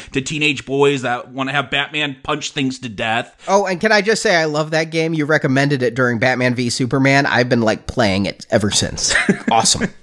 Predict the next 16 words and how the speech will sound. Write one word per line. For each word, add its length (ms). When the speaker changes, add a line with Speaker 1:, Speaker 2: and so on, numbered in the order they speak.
Speaker 1:
Yeah, 240
I 80
mean, 260
very 340
popular. 480
There's 140
a 20
bunch 320
of 100
'em 140
out, 300
but 100
I 160
do 300
feel 260
like, 400